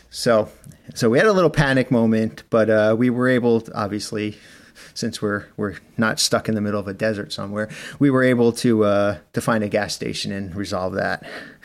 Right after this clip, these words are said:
So, uh, yeah, I mean, I guess we got into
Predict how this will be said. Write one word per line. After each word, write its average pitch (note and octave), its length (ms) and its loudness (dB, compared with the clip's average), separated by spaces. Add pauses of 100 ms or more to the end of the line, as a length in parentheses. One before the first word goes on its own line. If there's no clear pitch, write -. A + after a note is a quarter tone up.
(360)
So, - 220 -18 (1300)
uh, F#2+ 500 -14 (440)
yeah, D#4 320 -2 (100)
I - 80 -4
mean, B2 260 0 (1000)
I - 60 -20
guess - 240 -2
we F3 80 0
got A#2+ 220 0
into C3 600 2